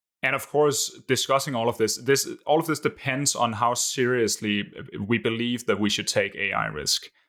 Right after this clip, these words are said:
I think, uh, the two of us agree that we should take A I risk, uh, pretty seriously, but not ev-, everyone agrees with this. So your, your willingness, uh, or the willingness, uh, in,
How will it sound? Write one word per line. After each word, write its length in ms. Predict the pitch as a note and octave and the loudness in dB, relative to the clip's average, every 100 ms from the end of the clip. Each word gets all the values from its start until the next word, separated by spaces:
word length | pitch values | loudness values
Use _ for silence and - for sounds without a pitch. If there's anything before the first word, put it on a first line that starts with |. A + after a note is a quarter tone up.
| - | -2
I 40 | |
think, 200 | G#2+ A#2+ | 2 2
uh, 400 | - - A2 G#2+ | 2 -2 2 4
the 100 | G#2 G#2+ | 2 0
two 140 | D#3 | 2
of 60 | C3 | 2
us 140 | A#2 | 2
agree 300 | A2+ B2+ C3 | -2 -2 0
that 140 | A#2 | 0
we 80 | G#2+ | 0
should 140 | G#2 G2+ | -4 -2
take 200 | G#2 G#2 | -2 0
A 120 | G#2 | 0
I 120 | G2+ | 0
risk, 240 | G2 G2 - | -2 -6 -10
uh, 440 | - - F#2+ - - _ - | -8 -6 -4 -6 -10 _ 0
pretty 180 | D#3 | 0
seriously, 680 | D#3 C#3+ C#3 A#2+ - G#2+ G#2 - _ _ | 0 0 0 0 -2 -2 -2 -6 _ _
but 260 | A#2 A#2 - | 0 0 0
not 180 | B2+ C3+ | 0 0
ev-, 160 | C3+ - | -2 -4
everyone 360 | B2+ C3+ A#2 | -4 0 0
agrees 380 | A2+ A#2 A#2+ - | 0 0 0 0
with 120 | G#2 | -2
this. 300 | G#2 G2+ - - | 0 0 0 -4
So 440 | - A2 G#2+ - _ _ _ _ - | 0 2 2 -2 _ _ _ _ -4
your, 280 | B2+ C#3+ C3 | 2 2 2
your 280 | C#3+ D3+ | 2 2
willingness, 880 | C3+ C3+ D3+ D#3 B2 G2 G2 - - - | 2 0 2 0 -2 -2 -2 -2 -4 -2
uh, 100 | A2 | -2
or 460 | - G#2+ G2+ G#2 | 0 2 2 2
the 140 | G#2 A2+ | 0 0
willingness, 500 | C3 C#3+ B2 G#2+ - | 2 2 0 -2 -4
uh, 300 | - G#2+ - | -2 -2 -2
in, 220 | A#2 A2+ | -2 -4